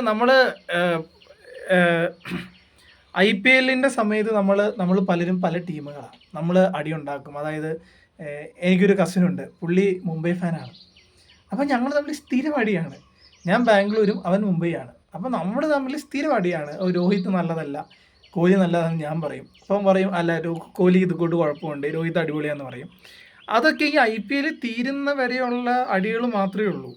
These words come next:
ഐ പി എൽ തീർന്നു കഴിഞ്ഞാൽ നമ്മളൊക്കെ ഇന്ത്യ എന്ന് പറയുന്ന ടീമിനെ സപ്പോർട്ട് ചെയ്യുന്ന ആൾക്കാരാണ്. ഇപ്പം ഇന്ത്യ എന്ന് പറയുന്ന ടീമിൻ്റെ നട്ടെല്ലായിട്ട് ഇപ്പം നിൽക്കുന്ന ആൾക്കാരാണ് വിരാട് കോഹ്ലി, രോഹിത് ശർമ്മ പോലെയുള്ള ആൾക്കാർ.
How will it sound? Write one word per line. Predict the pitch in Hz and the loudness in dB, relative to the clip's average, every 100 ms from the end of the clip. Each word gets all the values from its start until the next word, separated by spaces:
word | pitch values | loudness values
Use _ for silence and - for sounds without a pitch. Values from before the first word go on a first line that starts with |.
| _ _ - _ _ _ 160 | _ _ -20 _ _ _ -2
ഐ | 208 247 | 0 0
പി | 262 | 0
എൽ | 294 311 247 | -2 -2 0
തീർന്നു | 233 247 269 | 2 2 2
കഴിഞ്ഞാൽ | 269 220 208 220 190 | 2 2 2 0 0
നമ്മളൊക്കെ | 165 190 214 - 220 226 240 208 170 | 0 0 0 -2 -2 -2 -4 -4 0
ഇന്ത്യ | 185 185 247 269 220 | 2 6 4 4 0
എന്ന് | 208 214 | -2 0
പറയുന്ന | 202 196 190 196 185 | 2 2 2 -2 -4
ടീമിനെ | 165 156 147 123 - _ _ _ _ _ | -4 -6 -8 -12 -20 _ _ _ _ _
സപ്പോർട്ട് | - 175 - 240 | -6 -6 -2 -2
ചെയ്യുന്ന | 233 240 214 | 0 0 0
ആൾക്കാരാണ്. | 202 220 208 147 123 - _ _ _ _ | 0 -2 -2 -4 -10 -18 _ _ _ _
ഇപ്പം | _ - 202 | _ 0 4
ഇന്ത്യ | 196 247 262 285 | 4 4 4 2
എന്ന് | 262 247 | 0 0
പറയുന്ന | 240 233 226 233 - | 2 0 -2 -6 -6
ടീമിൻ്റെ | 208 202 208 214 185 | -6 -4 -2 -2 -2
നട്ടെല്ലായിട്ട് | 180 - 254 262 240 214 185 180 | -4 -2 -2 0 0 0 -2 -2
ഇപ്പം | 220 208 | -2 -2
നിൽക്കുന്ന | 190 202 202 170 | -2 -2 0 0
ആൾക്കാരാണ് | 156 - 185 175 143 135 - _ _ _ _ _ | -2 0 0 0 -4 -12 -20 _ _ _ _ _
വിരാട് | 160 180 190 214 - | 0 6 6 4 -2
കോഹ്ലി, | 180 170 170 170 170 160 | -4 -2 -2 -4 -6 -6
രോഹിത് | 165 190 190 208 | -2 0 -2 -4
ശർമ്മ | 196 175 175 180 196 - _ _ _ _ _ - | -4 -4 -4 -4 -4 -8 _ _ _ _ _ -20
പോലെയുള്ള | 220 233 240 240 226 | -2 0 4 4 4
ആൾക്കാർ. | 220 190 185 175 | 4 2 2 -4